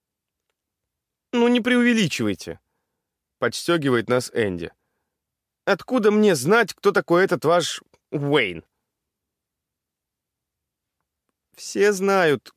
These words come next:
кто такой Уэйн Грецки», говорит ей Ноа.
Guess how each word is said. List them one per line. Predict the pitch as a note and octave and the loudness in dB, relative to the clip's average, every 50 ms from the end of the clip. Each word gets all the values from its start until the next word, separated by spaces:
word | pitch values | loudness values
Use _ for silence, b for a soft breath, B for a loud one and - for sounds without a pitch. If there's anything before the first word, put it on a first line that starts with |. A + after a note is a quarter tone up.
| _ _ | _ _
кто | - _ - E3+ D#3+ | -20 _ -4 -4 0
такой | - E3 - - E3 E3 D#3+ D3 | 0 -2 -2 0 0 2 2 2
Уэйн | C3+ C3 C3 C#3 D3+ E3 D#3+ D3+ C#3+ C#3 B2+ | 0 -4 -8 -4 -2 0 0 2 0 -2 -4
Грецки», | B2+ C#3 D#3 D#3 C#3 A2 - - - - G2 - - _ _ _ _ _ _ _ _ _ _ _ _ _ _ _ _ _ _ _ - | -4 -4 -2 -2 -2 -2 -4 -8 -16 -14 -14 -14 -14 _ _ _ _ _ _ _ _ _ _ _ _ _ _ _ _ _ _ _ -14
говорит | G#2 A2 G#2+ G#2+ A#2+ B2+ B2 - | -6 -2 0 0 0 -2 -4 -4
ей | C3+ B2+ A#2+ | -2 -2 0
Ноа. | A2+ A2 G#2 F#2 F2 E2+ E2 | 0 -2 -2 -4 -4 -6 -10